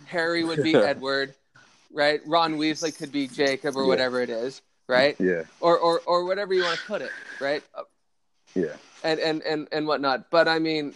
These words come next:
Speaker 1: that's,
Speaker 2: Yeah.
Speaker 1: that's big balls putting out. I
Speaker 2: Yeah.
Speaker 1: mean, to be fair, I had a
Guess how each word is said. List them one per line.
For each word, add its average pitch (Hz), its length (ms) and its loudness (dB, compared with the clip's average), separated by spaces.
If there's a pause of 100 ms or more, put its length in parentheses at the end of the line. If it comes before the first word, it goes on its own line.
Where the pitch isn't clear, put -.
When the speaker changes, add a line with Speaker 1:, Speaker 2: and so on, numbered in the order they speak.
Speaker 1:
that's, 180 200 8
Speaker 2:
Yeah. 175 100 2 (100)
Speaker 1:
that's 175 220 2
big 175 240 0
balls 180 380 4 (180)
putting 156 200 -4
out. 151 120 4
I - 60 4
Speaker 2:
Yeah. 190 40 0
Speaker 1:
mean, 190 140 -2
to - 100 -18
be 170 140 -4
fair, 151 440 -2 (460)
I 151 220 4
had 180 180 -2
a 139 320 -2